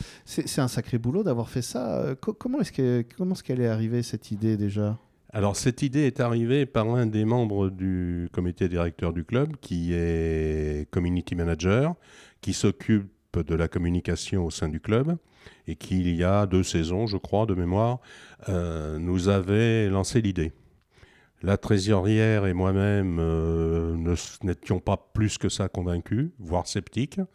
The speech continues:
Speaker 2: Et puis, l'idée a fait son chemin. On s'est auto-convaincus et on a fini par convaincre le reste du comité directeur et on a lancé l'idée il y a déjà plusieurs mois. Et normalement, on reçoit les albums aujourd'hui.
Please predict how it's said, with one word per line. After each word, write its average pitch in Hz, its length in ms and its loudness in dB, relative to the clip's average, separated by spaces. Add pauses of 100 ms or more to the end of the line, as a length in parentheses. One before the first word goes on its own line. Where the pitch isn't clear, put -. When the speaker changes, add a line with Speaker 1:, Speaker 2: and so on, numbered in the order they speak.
(560)
Speaker 2:
Et 98 160 0
puis, 104 680 2
l'idée 107 260 2
a 113 80 4
fait 110 160 0
son - 160 0
chemin. 147 460 2 (680)
On 117 200 6
s'est 135 420 8
auto-convaincus 127 1040 6 (640)
et 110 720 8
on 104 80 8
a 107 80 8
fini 120 280 2
par 113 200 0
convaincre 120 600 4
le 104 120 6
reste 120 360 4
du 101 440 4
comité 104 300 4
directeur 98 720 4
et 107 80 4
on 98 100 4
a 98 140 4
lancé 92 320 0
l'idée 95 480 2
il 92 80 0
y 87 40 0
a 80 100 -2
déjà 82 600 0
plusieurs 82 280 -2
mois. 123 280 2 (520)
Et 92 200 4
normalement, 117 1000 4
on 107 240 6
reçoit 110 520 2
les 101 200 2
albums 104 300 2
aujourd'hui. 95 480 2